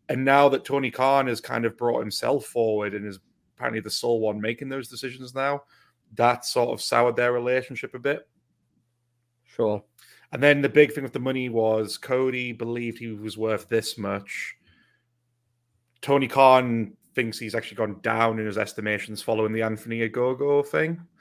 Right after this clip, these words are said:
Speaker 1: And since then, a lot of stuff's happened. And then it was the fact, like, Tony's been bringing in big money contracts like Punk,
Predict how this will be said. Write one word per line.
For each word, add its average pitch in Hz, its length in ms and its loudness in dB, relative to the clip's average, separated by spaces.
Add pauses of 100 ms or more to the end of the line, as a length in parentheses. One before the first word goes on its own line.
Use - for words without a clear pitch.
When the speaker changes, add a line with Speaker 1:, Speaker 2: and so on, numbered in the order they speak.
(480)
Speaker 1:
And 107 260 -2
since 123 300 -6
then, 117 720 2 (100)
a 113 60 -14
lot 117 220 0
of 123 80 -2
stuff's - 180 -10
happened. 107 340 -2
And 110 120 -2
then 113 80 -2
it 117 60 -2
was 107 140 -8
the - 80 -18
fact, 117 220 -2
like, 107 160 -2
Tony's 107 300 -6
been 104 120 -8
bringing 107 280 -2
in 104 140 -4
big 107 280 -2
money 107 200 -6
contracts 104 520 -8
like 98 160 -14
Punk, 104 380 -6